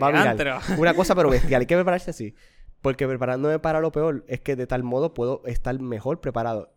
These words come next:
Speaker 1: Y claro, volvemos a lo mismo, esa idea de calma en medio de la tormenta, o sea, recordar, calma, vamos a ver lo que hay que hacer, los arreglos, las cosas. Y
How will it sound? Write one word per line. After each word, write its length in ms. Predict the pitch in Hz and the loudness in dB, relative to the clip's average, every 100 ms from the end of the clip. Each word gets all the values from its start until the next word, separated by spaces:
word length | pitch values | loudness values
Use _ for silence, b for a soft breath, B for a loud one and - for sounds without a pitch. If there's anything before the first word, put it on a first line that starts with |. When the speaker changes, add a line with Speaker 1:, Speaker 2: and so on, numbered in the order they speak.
| _ | _
Speaker 1:
Y 100 | 139 | -10
claro, 400 | 120 127 104 - | -2 -2 -2 -6
volvemos 300 | 104 107 110 | -8 -6 -4
a 40 | 135 | -2
lo 60 | |
mismo, 240 | 135 123 107 | -2 -4 -8
esa 180 | 107 127 | -10 -6
idea 160 | 139 | -6
de 180 | 135 - _ - | -6 -10 _ -10
calma 400 | 110 117 127 - | -6 -6 -6 -8
en 180 | 113 104 | -10 -8
medio 200 | 104 127 | -8 -6
de 80 | 110 | -8
la 80 | |
tormenta, 400 | 95 98 117 123 | -10 -12 -10 -12
o 20 | 113 | -12
sea, 160 | 104 | -12
recordar, 320 | 104 110 113 b b b _ _ | -10 -10 -10 b b b _ _
calma, 520 | - 101 101 104 101 98 | -12 -8 -6 -8 -10 -10
vamos 260 | 98 113 | -10 -8
a 80 | 110 | -6
ver 140 | 107 | -6
lo 180 | 107 110 | -8 -8
que 80 | 110 | -8
hay 80 | 107 | -8
que 100 | 113 | -8
hacer, 220 | - 110 | -6 -6
los 140 | 107 | -8
arreglos, 280 | 110 104 127 | -8 -8 -8
las 120 | 107 | -10
cosas. 300 | - 95 90 b b b _ | -14 -16 -16 b b b _
Y 180 | 120 | -8